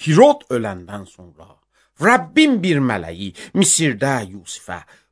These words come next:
röyada zahir olub dedi: "Dur, uşaq və anasını götür və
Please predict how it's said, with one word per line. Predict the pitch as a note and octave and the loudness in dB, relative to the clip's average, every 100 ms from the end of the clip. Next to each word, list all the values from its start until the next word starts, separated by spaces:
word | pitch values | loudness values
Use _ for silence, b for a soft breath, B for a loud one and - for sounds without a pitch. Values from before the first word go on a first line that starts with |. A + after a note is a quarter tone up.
| C#3+ | 4
röyada | A3+ C4+ A#3+ A3+ A#3 | 8 8 8 2 2
zahir | C4 G3+ D3+ B2 | 0 0 -2 -2
olub | E3+ D#3 D3 | -2 -2 -4
dedi: | A#2 G2+ A2 A#2 _ _ _ _ _ _ _ | -10 -12 -14 -16 _ _ _ _ _ _ _
"Dur, | G3 A3+ F3+ | 0 0 -2
uşaq | F3+ - G3+ B2+ | -4 2 2 2
və | D3+ F#3 F3+ | 4 4 4
anasını | E3 F3+ F3 - F3+ | 0 0 0 0 -2
götür | D#3 A#2 C4 B3 C3+ - b b | -2 2 4 4 -2 -6 b b
və | D#3 C#3 | 0 0